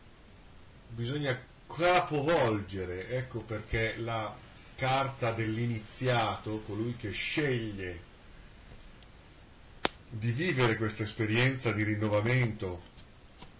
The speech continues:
di conversione, di capovolgimento, per distogliere la sua attenzione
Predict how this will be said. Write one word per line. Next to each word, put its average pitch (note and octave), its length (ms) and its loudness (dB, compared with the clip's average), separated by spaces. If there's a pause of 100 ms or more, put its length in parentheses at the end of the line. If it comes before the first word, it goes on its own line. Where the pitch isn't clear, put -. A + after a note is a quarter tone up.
(260)
di G#2 160 -6
conversione, A2 1200 2 (160)
di G#2+ 500 -4 (960)
capovolgimento, A2 1300 0 (2000)
per C3+ 220 2
distogliere B2 840 4
la G2 120 -2
sua G#2+ 240 -4
attenzione G2+ 1080 -4